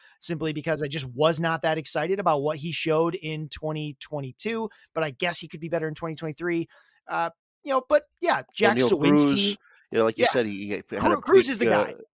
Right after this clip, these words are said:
Speaker 2: big finish
Speaker 1: He's why
Speaker 2: to the
Speaker 1: you're watching
Speaker 2: season
Speaker 1: this team.
Speaker 2: last, yeah. Mm-hmm.
Speaker 1: But other than that, they, they've
Speaker 2: They,
Speaker 1: got
Speaker 2: they
Speaker 1: some
Speaker 2: also have a
Speaker 1: pieces.
Speaker 2: really good closer, David Bednar. Just looking
Speaker 1: Yeah,
Speaker 2: for the
Speaker 1: yep,
Speaker 2: positives
Speaker 1: he
Speaker 2: here
Speaker 1: missed the end,
Speaker 2: because
Speaker 1: missed the end of last season, but he, he's
Speaker 2: Mm-hmm.
Speaker 1: something, right? So
Speaker 2: Mm-hmm.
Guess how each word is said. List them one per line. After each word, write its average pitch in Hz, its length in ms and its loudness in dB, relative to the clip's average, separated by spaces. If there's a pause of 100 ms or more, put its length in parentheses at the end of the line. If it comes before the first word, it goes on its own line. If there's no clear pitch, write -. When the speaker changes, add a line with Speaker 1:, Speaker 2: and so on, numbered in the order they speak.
(300)
Speaker 2:
big 123 160 0
finish 277 220 2
Speaker 1:
He's 208 80 -2
why 247 140 6
Speaker 2:
to 233 60 0
the 220 60 2
Speaker 1:
you're 196 80 4
watching 185 200 4
Speaker 2:
season 170 140 0
Speaker 1:
this 151 140 -6
team. 143 220 -8
Speaker 2:
last, 107 300 -2 (180)
yeah. 101 220 -2 (520)
Mm-hmm. 107 260 -14 (120)
Speaker 1:
But 220 160 2 (140)
other 320 180 -2
than 339 140 -4
that, 302 320 -2
they, 226 220 0
they've 208 200 -2
Speaker 2:
They, - 80 4
Speaker 1:
got 131 120 2
Speaker 2:
they 175 80 2
Speaker 1:
some 185 60 8
Speaker 2:
also 202 180 8
have 170 120 10
a 151 40 6
Speaker 1:
pieces. 123 100 -2
Speaker 2:
really 151 240 6
good 143 200 4
closer, 196 460 2 (100)
David 107 320 -2
Bednar. 135 420 0 (120)
Just - 200 -10
looking 226 180 0
Speaker 1:
Yeah, 262 100 4
Speaker 2:
for 359 60 0
the - 0 -
Speaker 1:
yep, - 80 -10
Speaker 2:
positives - 360 2
Speaker 1:
he 202 60 0
Speaker 2:
here 202 80 4
Speaker 1:
missed - 140 0
the - 100 -6
end, 117 120 -2
Speaker 2:
because 123 100 -14 (120)
Speaker 1:
missed 240 180 -2
the 240 80 -2
end 226 100 0
of 214 60 0
last 208 220 0
season, 214 320 -4
but 202 220 4
he, 208 240 -6
he's 214 300 -4
Speaker 2:
Mm-hmm. - 80 0
Speaker 1:
something, 226 380 0 (540)
right? 214 300 0
So 226 240 4
Speaker 2:
Mm-hmm. - 80 -18